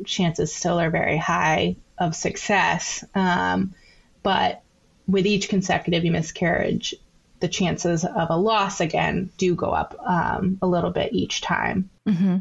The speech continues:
Speaker 2: Does that, does that change with age? Like, do older people have different statistics than younger people? Or is it because the uterus doesn't really, like,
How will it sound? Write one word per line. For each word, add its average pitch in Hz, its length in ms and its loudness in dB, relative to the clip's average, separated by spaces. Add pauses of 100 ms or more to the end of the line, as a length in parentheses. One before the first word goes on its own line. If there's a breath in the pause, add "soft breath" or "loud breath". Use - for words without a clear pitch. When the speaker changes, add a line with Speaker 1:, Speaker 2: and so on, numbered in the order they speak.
(640 loud breath)
Speaker 2:
Does 262 180 0
that, 302 720 0 (880)
does 220 220 2
that 269 320 0
change 202 420 2
with 180 160 0
age? 180 460 0 (240)
Like, 185 260 -2 (280 soft breath)
do 208 160 -2 (140)
older 180 380 0
people 185 440 -2
have 160 360 -4
different 165 360 -2
statistics - 680 -4
than 160 220 -2
younger 151 520 0
people? 208 520 -2 (580 soft breath)
Or 220 160 0
is 196 220 0
it 208 200 0
because 190 280 2
the 170 100 2
uterus 160 460 2
doesn't 151 260 0
really, 139 340 0
like, 123 380 -4